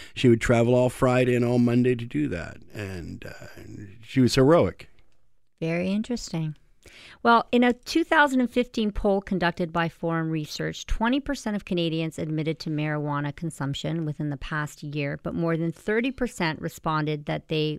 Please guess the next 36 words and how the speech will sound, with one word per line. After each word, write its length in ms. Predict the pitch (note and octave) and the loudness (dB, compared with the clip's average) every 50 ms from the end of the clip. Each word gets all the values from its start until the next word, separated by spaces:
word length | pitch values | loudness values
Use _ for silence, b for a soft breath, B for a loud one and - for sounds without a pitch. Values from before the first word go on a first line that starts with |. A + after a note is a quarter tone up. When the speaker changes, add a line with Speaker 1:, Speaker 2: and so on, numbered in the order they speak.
| - - | -8 -8
Speaker 2:
would 220 | E3 D3+ D3+ D3 | -6 -6 -4 -2
use 180 | D3 D#3 D#3 D3+ | -2 -4 -2 -2
marijuana 640 | D#3+ D3 C#3+ D3 D3+ E3+ G3 G#3+ G#3 E3+ D#3 E3+ F#3+ B B B B B B B B - | -2 0 0 0 0 0 0 2 2 2 2 0 -2 B B B B B B B B -2
if 220 | F#3 F3 - - | -2 -2 0 -2
it 120 | F3 - | -2 0
were 140 | - E3 D#3+ | 0 0 0
legal. 540 | D#3+ D#3 D3+ D3+ D3 C#3 - D3 - - - | 0 0 0 0 0 -2 -4 -6 -8 -8 -8
Now, 200 | - F3 D3+ D3 | -6 -4 -4 -4
fifty-nine 520 | D#3 - - F#3 - - F#3 F3+ E3+ E3+ E3+ | -2 -2 -2 -2 0 0 2 2 2 2 0
percent 400 | - E3+ - - E3+ D#3+ - - - | -2 -4 -4 -4 -4 -4 -6 -10 -8
supported 540 | - - F#3+ - - - F3+ F3 E3 D#3+ | -4 -4 -4 0 2 2 4 4 4 2
new 140 | D#3 E3+ F3 | 2 2 2
laws 380 | E3 E3 D#3+ D#3+ D#3+ D#3+ D#3+ D#3 | 2 2 4 4 2 2 2 0
that 120 | E3 D#3 | -2 -2
would 200 | D#3 E3 D3+ - | -2 -2 -4 -2
legalize, 760 | E3+ F3 F#3 G#3+ F#3 A3 G3+ G3 F#3 F#3 F3+ F3+ F3+ E3+ D#3+ | -2 0 0 2 2 2 2 4 4 4 4 4 2 0 0
regulate, 520 | D3+ E3 E3+ E3 D#3+ E3 D#3 D#3+ D#3 D#3 - - | 0 2 2 2 2 0 0 0 0 -2 -2 -4
and 180 | - D3+ D3 | -4 -4 -4
tax 440 | - - - D#3 D3+ D#3 - - - | -4 -2 0 2 2 0 -2 -4 -6
recreational 640 | D#3+ D3+ - - D#3 D3+ D3+ D3 - - D#3 D3+ D3 | -4 -6 -4 -2 -2 -2 -2 -2 -4 -4 -2 -2 -2
marijuana 580 | D3+ D3 D3 C#3+ C#3+ C#3+ C#3+ C#3+ C#3 C#3 C#3 | -2 -2 -2 -2 -2 -2 -2 -2 -2 -2 -2
usage. 540 | C3+ C3+ C#3 - - - - - - - - B B B B B B B B B B B _ - | -2 -2 -4 -6 -8 -10 -10 -10 -12 -14 -14 B B B B B B B B B B B _ 2
Um, 260 | G3 G3+ G#3 E3+ - | 4 4 4 2 4
now, 240 | A#3+ A#3+ A#3 A3+ - | 4 4 4 4 2
with 240 | - A#3 A#3 A3+ | 2 2 2 2
this 200 | - A#3 A3+ - | 0 -2 -4 2
pending 500 | - - - B3 C4 C4+ C#4+ C#4 C4+ A#3+ | 4 4 6 6 6 6 6 6 6 4
legalization, 800 | G#3 G#3 F#3 G3 F#3+ F#3 F3+ D#3 E3+ E3 E3+ - - E3+ D#3+ D#3 - - _ _ | 4 4 4 2 2 2 2 2 0 0 0 -2 -2 -2 -2 -4 -6 -10 _ _
s-, 320 | - - - - - - - - | -12 -10 -10 -10 -10 -12 -8 0
many 280 | G#3+ A#3 C4+ C#4+ D4 | 2 4 4 4 4
doctors 520 | A3 F3 G3 F3+ F3+ F#3 - - G3 F#3 F3 | 6 6 8 8 6 6 2 0 0 2 2
have 160 | F#3 F3 D#3+ | 0 2 2
voiced 340 | E3 E3+ E3+ E3+ - - - | 2 2 2 2 0 -4 -6
their 80 | F3 | -8
concerns, 960 | - - F3 E3+ E3 - - E3+ E3 E3 D#3 D#3+ D#3+ D#3 D#3 D#3+ E3 D#3+ - - | -6 -6 -6 -6 -6 -6 -4 -4 -2 -2 -2 -2 -2 -2 -2 -4 -6 -8 -10 -10
um, 640 | - - D#3 D3 D3 D3 D3 D3 - - - - | -6 -4 -4 -2 -2 -2 -4 -4 -6 -8 -12 -14